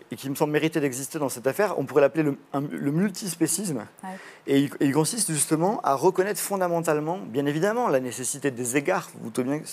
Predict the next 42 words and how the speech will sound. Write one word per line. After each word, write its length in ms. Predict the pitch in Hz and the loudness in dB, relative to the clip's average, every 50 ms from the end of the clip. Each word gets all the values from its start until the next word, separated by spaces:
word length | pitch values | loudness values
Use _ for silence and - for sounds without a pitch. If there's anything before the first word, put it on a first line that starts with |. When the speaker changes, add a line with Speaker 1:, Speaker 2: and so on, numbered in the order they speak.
| - - | -14 -12
Speaker 1:
vous 140 | 110 107 113 | -10 -8 -6
vous 100 | 113 117 | -6 -6
doutez 260 | 113 117 113 - 156 | -8 -8 -6 -6 -6
que 60 | 151 - | -6 -6
si 100 | - 107 | -8 -8
je 60 | - | -4
travaille 240 | - 120 120 120 113 | 0 2 2 2 2
sur 100 | 110 107 | -2 -6
ces 140 | 113 117 | -8 -6
questions, 280 | - 120 110 - 165 170 | -6 -6 -6 -4 -6 -6
c'est 120 | 165 123 | -6 -8
parce 100 | 104 - | -10 -14
que 120 | - - 110 - - - - - - - - | -12 -14 -14 -14 -16 -20 -18 -18 -20 -16 -16
je 60 | - | -8
considère 460 | - 123 - - 127 120 139 135 - | -6 -6 -6 -4 -2 0 0 0 0
que 80 | - 117 | -4 -6
ces 240 | - - 117 110 127 | -6 -4 0 2 2
êtres 220 | 123 - - - | 0 0 -2 -6
sont 200 | - 127 120 - | -4 -4 0 0
importants. 440 | 131 123 - 135 - - 202 190 160 - - - - - - - - - - - | 0 0 0 -4 -4 -4 -8 -8 -8 -12 -18 -18 -18 -16 -16 -16 -16 -16 -10 0
Mais, 380 | 139 156 175 202 233 240 - - - | 4 6 6 6 6 2 0 0 4
euh, 400 | 143 135 131 127 127 123 123 123 - - | 6 6 8 8 6 6 4 4 2 0
en 100 | - 135 | -2 -2
reconnaissant 420 | 127 143 139 170 160 - - 214 190 | -2 0 0 0 0 0 -2 -4 -4
fondamentalement 680 | - - 208 196 190 180 170 170 165 165 160 160 190 185 | -2 -2 2 2 2 2 2 2 2 2 2 2 2 0
la 100 | 156 151 | 0 0
multiplicité 720 | 156 165 151 - 165 139 139 147 135 - 147 135 - 160 | 0 -2 -4 -6 -12 -12 -10 -8 -8 -8 -8 -2 -2 0
des 120 | 139 131 | 0 0
formes 240 | - 139 123 120 120 | 0 0 -2 0 2
de 80 | 120 120 | 0 0
vie 200 | 117 127 151 156 - - - - - - - - - | 0 -2 -6 -8 -10 -14 -20 -20 -20 -20 -20 -18 -8
et, 240 | - 127 127 127 - - | -4 -2 0 0 0 2
et 300 | 151 147 156 165 170 165 | 2 4 6 4 4 4
les, 280 | 135 131 131 131 131 127 | 2 2 2 2 2 2
les, 160 | 123 131 131 | 0 -2 -4
les 220 | - - - 123 | -4 -4 -6 -6
formes 240 | - - 151 151 139 | -2 -2 -2 0 0
de 40 | 135 | -4
connexion 380 | - - 143 135 127 - - | 0 2 0 2 0 0 -2
écologique 680 | 139 127 - 139 131 127 127 117 151 185 185 - - - | -2 0 2 2 2 2 2 0 -2 -6 -6 -8 -14 -12
qui 120 | - 135 135 | -4 -2 0
empêchent, 640 | 135 143 143 - - 214 208 180 156 - - - | 0 0 2 2 4 4 4 2 0 -4 -4 -6